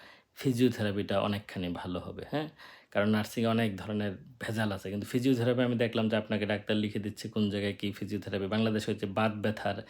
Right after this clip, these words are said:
চিকিৎসা করে না, একটু গাটা টিপে টুপে দেওয়া, যেখানে প্রবলেম সেখানে একটু মালিশ টালিশ করা টাইপের ফিজিওথেরাপি। আমি বেশ কয়েকবার জার্মানিতে নিয়েছি,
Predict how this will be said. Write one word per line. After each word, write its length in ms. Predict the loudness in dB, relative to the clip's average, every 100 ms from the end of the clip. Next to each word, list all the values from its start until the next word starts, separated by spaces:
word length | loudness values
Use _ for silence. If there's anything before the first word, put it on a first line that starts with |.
| -16 -8
চিকিৎসা 400 | 0 0 0 -2 0
করে 200 | 0 2
না, 200 | 0 0
একটু 200 | -2 -4 -4 -8 -6 -2
গাটা 260 | 0 0 0
টিপে 260 | 0 -2 -2
টুপে 280 | -2 -2 0
দেওয়া, 240 | 2 2
যেখানে 360 | 0 -4 -4 -6 -8 -12 -4
প্রবলেম 340 | -2 -2 -4
সেখানে 340 | -6 -6 -4 -6
একটু 160 | -2
মালিশ 280 | 0 0 -2
টালিশ 300 | -4 -4 -4
করা 200 | -6 -4
টাইপের 260 | -4 -4 -6 -8 -4
ফিজিওথেরাপি। 500 | -2 0 2 2 2
আমি 200 | 0 -2
বেশ 260 | 0 -2 0
কয়েকবার 320 | 0 2 2
জার্মানিতে 420 | 2 2 0 0
নিয়েছি, 420 | 2 2 0 -4